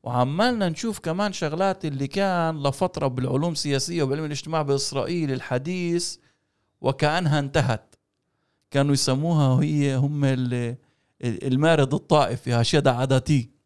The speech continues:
إيه، في، يعني، بال-، بعلوم الاجتماع والعلوم السياسية، اللي هو الخلاف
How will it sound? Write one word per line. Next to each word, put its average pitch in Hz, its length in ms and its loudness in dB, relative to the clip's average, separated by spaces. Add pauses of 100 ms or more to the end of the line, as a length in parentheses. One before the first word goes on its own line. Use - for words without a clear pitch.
(560)
إيه، 123 220 2
في، 120 340 -2
يعني، 117 240 -2
بال-، 117 260 -4
بعلوم 131 420 0
الاجتماع 131 500 -2
والعلوم 123 340 0
السياسية، 139 920 -2
اللي 127 140 2
هو 165 140 4
الخلاف 151 800 2